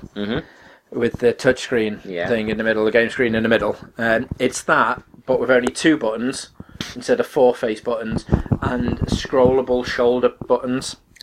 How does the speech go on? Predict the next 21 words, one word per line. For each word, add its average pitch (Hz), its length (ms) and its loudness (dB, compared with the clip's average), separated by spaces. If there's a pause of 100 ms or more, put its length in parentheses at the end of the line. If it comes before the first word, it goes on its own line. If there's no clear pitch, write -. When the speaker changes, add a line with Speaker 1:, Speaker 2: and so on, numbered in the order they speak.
Speaker 1:
All 104 100 0
right, 92 220 0
okay, 92 340 -2
interesting. 95 420 0
Speaker 2:
So 160 40 4
they 180 140 2
fucked 196 360 0
up - 140 2
there, 147 220 4
Dan. 107 320 -4
Speaker 1:
Yeah. 107 420 2 (260)
Speaker 2:
The 151 100 0
reason 202 220 2
being 196 260 2
is 113 140 0
because - 200 -8
no 165 300 4
one 180 480 2 (260)
wants 147 360 2
to 170 120 -2 (320)
play 127 480 4